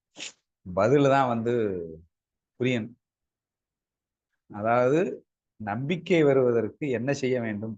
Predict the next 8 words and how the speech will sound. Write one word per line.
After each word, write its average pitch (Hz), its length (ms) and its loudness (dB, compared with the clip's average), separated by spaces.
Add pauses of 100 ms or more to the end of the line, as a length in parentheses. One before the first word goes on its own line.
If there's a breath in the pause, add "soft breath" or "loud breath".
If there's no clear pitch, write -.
(120)
அப்படின்னா, 98 460 -6 (1400)
அது 107 200 2
விசுவாசமாக 131 760 2
இருக்க 120 240 0
வேண்டும். 104 360 -8 (1160)
விசுவாசம்னா 160 800 2
என்ன 123 260 -2 (760)
அப்படின்னா, 104 520 -4